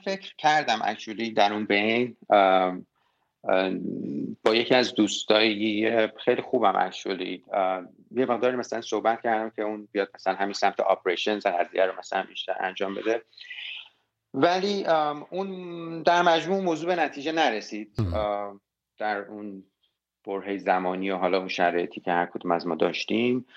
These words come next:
Speaker 1: ام، اون به نتیجه نرسید. ام، ولی خب دیگه من این موضوع برام دیگه واضح شده بود. بعد از مثلاً، ام، شاید، ام،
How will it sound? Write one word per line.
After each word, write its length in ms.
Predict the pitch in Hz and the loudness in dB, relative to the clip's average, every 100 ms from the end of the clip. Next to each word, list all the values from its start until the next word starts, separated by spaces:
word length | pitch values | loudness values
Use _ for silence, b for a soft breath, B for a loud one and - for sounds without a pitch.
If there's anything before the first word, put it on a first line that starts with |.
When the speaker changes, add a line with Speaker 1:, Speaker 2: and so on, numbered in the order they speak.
| B B B | B B B
Speaker 1:
ام، 580 | - 92 92 90 87 87 - | 2 4 6 2 0 -8 -6
اون 380 | 117 117 110 110 | -4 -2 -4 -2
به 120 | 107 | 2
نتیجه 440 | 98 98 - - | 2 0 -4 -4
نرسید. 640 | 120 127 135 135 143 143 143 _ B B B B B _ _ _ - | 2 2 2 -2 -2 -2 -6 _ B B B B B _ _ _ -4
ام، 480 | 120 120 117 117 113 - - 123 | 2 4 4 -2 -8 -16 -8 0
ولی 200 | 185 202 | 0 0
خب 180 | 190 - | -6 -6
دیگه 180 | 160 | -6
من 180 | 175 175 | -2 -2
این 100 | 175 | -2
موضوع 320 | 160 143 156 | -6 -6 -2
برام 480 | 151 127 135 147 139 - | 2 2 2 -2 -8 -14
دیگه 220 | 117 113 127 - _ 92 98 | -8 -4 -4 -8 _ -20 -4
واضح 380 | 98 107 101 117 | 4 4 4 0
شده 260 | 113 98 95 | 0 -4 -2
بود. 120 | 95 | 2
بعد 220 | 107 107 | 2 2
از 160 | 101 98 | -2 -4
مثلاً، 520 | - 98 101 98 90 90 | -4 -2 -2 -2 -8 -8
ام، 640 | 95 87 85 82 80 78 78 _ _ _ _ - - | -4 -2 -2 -4 -6 -12 _ _ _ _ _ -16 -12
شاید، 380 | - 101 92 92 - 101 | -6 0 0 0 -2 0
ام، 520 | 95 98 95 - | 0 0 -4 -8